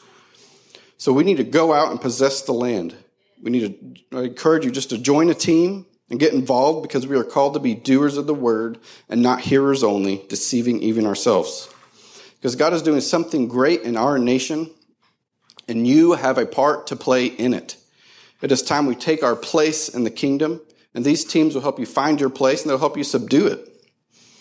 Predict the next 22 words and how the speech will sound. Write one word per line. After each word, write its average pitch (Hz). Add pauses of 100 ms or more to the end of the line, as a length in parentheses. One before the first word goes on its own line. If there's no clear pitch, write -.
(480)
These 147
teams 185
will 143
function 180
separately, 127
yet 123
they 143
will 127
be 117
united 113
in 98
purpose. - (420)
So -
he-, 165
here's 180
an 170
example 139
of 117
all 131
these 131
teams 120
working 120